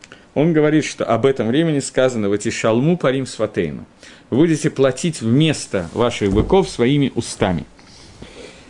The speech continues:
То есть молитва, тфила – которой мы сегодня молимся, есть несколько мнений, два мнения, которые приводит Гемара в Брахот, по поводу того, из-за чего,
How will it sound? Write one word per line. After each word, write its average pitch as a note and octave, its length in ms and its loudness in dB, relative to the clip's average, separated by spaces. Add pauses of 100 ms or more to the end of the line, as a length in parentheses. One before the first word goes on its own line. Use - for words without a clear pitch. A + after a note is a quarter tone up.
(280)
То E3 140 4
есть - 380 -2 (260)
молитва, D3+ 560 2
тфила – B2 420 2 (840)
которой A#2+ 260 2
мы A#2 80 4
сегодня A2 320 0
молимся, C#3 460 0
есть B2+ 320 -2
несколько F3 440 0
мнений, B2+ 380 2
два A2+ 240 0
мнения, G#2 400 0
которые G2+ 260 -2
приводит G2+ 380 2
Гемара G#2 300 2
в E2+ 60 -2
Брахот, G#2 440 0 (460)
по A#2 100 0
поводу C#3+ 300 2
того, D#3+ 240 4
из-за A#2+ 200 2
чего, D3+ 480 2